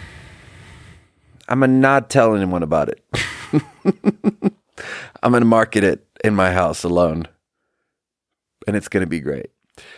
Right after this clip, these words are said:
So, Liquid Death, Convicted Melon, flavored sparkling water. It's like a super big tall boy. It's a five hundred and sixty-eight milliliter. It's a nineteen point two fluid ounces, which is basically an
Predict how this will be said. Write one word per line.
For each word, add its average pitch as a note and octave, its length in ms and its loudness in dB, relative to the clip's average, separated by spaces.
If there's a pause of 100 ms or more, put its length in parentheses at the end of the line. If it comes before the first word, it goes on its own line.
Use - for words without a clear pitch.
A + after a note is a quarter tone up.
So, - 360 -2
Liquid C3 380 0
Death, C#3 320 2
Convicted B2+ 480 0
Melon, A2+ 480 4 (1200)
flavored G#2+ 520 -2
sparkling F#2+ 420 -2
water. F2 340 -2 (400)
It's - 160 -2
like D#3 160 2
a D3+ 60 4
super - 880 0
big C#3 600 -2
tall A#2+ 300 2
boy. D#3 340 2 (420)
It's B2+ 180 -2
a C3 200 4 (140)
five D3+ 540 -2
hundred D3+ 340 0
and A2 120 -2
sixty-eight G#2+ 640 -2
milliliter. F2+ 640 0
It's G2 100 -2
a A#2+ 60 4
nineteen G#2+ 760 0
point F#2+ 280 -2
two G#2 140 -4
fluid F#2 360 0
ounces, F2 400 -6 (420)
which A#2+ 200 -4
is A#2 100 -2
basically C#3 520 2
an A#2+ 100 0